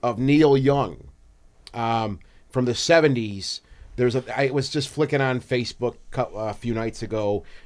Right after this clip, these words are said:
and I come across a funny video of Neil Young, uh, in New York, going into a small record store,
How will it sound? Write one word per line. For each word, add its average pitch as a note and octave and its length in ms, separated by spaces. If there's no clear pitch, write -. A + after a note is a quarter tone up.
and A2+ 140
I A2+ 80
come C3+ 140
across B2+ 420
a A#2 60
funny C3+ 320
video B2+ 380
of A2 100
Neil C3 260
Young, B2 540
uh, A#2 360
in F#3+ 220
New F#3+ 100
York, D#3 480
going C#3+ 260
into C#3 360
a B2+ 80
small D3+ 380
record C#3+ 320
store, A2 360